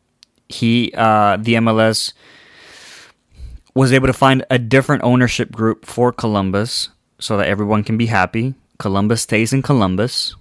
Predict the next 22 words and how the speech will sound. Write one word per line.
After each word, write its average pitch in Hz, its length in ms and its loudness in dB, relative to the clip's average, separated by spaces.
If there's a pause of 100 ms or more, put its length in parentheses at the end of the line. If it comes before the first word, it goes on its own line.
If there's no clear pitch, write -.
(1200)
Uh, 92 240 -2
these, 101 360 -4
these 101 540 -2
billionaires, 104 920 2 (200)
you 104 120 -4
know, 98 260 -2 (300)
they 98 120 -6
have 110 160 0
another 113 240 2
toy 120 480 2
to - 180 -10
play 101 260 2
with. 101 340 -2 (580)
Um, 90 600 0 (600)
and 92 600 0 (840)
Precourt 113 540 2
gets 104 420 -2 (720)
his 117 240 -2
part 95 240 -8
of - 20 -8
the 90 60 -8
contract, 87 600 -6